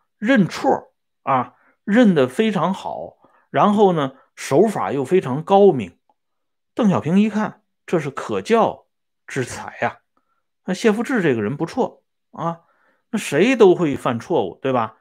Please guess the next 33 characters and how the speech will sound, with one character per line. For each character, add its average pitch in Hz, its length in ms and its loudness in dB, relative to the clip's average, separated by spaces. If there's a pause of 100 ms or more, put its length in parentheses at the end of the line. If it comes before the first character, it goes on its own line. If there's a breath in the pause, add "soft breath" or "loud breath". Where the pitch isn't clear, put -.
(200)
谁 175 360 -4
都 151 180 0
会 139 200 -2
有 92 140 -2
认 139 240 0
识 107 120 -10
上 110 160 -8
的 95 80 -8
差 131 280 -6
距。 131 240 -16 (560)
那 214 120 0
为 233 160 4
什 165 80 0
么 196 80 2
谢 208 280 2
富 202 160 -2
治 220 200 2
认 165 200 4
识 120 140 -2
到 123 140 2
差 160 240 -2
距 147 120 -6
之 139 160 -6
后， 135 240 -4 (320 soft breath)
很 113 260 -6
快 170 240 2
就 151 120 -4
能 139 200 -2
赶 - 260 -10
上 156 140 -6
来 98 140 -6
呢？ 92 120 -18 (1040)
哎， 101 220 -10